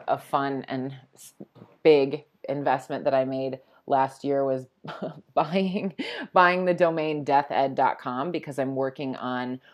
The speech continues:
wanting to build a space for people who aren't old or who aren't dying or who aren't sick to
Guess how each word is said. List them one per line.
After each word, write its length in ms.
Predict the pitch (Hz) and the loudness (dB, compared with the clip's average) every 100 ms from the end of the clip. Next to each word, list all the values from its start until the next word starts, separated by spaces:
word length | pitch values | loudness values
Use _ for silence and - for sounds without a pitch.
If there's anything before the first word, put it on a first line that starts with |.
| _ | _
wanting 500 | - 143 143 135 135 | -2 0 0 -2 -4
to 480 | 135 - 135 135 127 127 | -6 -4 -2 0 -2 2
build 320 | 143 185 165 | 4 6 4
a 60 | |
space 360 | 131 - 117 - | 0 0 -2 -2
for 120 | 135 | -6
people 540 | 127 139 127 127 131 - | -6 -6 -2 -2 -2 -2
who 200 | 170 190 | 2 4
aren't 440 | 170 220 - 147 - | 4 2 -4 -14 0
old 360 | 131 139 135 127 | 2 4 2 0
or 120 | 127 | 0
who 200 | 147 170 | 0 0
aren't 280 | 165 190 160 | -2 -4 0
dying 400 | 135 123 127 123 | 0 2 -2 -4
or 100 | 131 | -6
who 160 | 151 | -4
aren't 280 | - 170 165 | -2 -2 -6
sick 400 | - 117 107 - | -4 -2 -2 -6
to 440 | - 147 135 131 | -6 -2 0 -2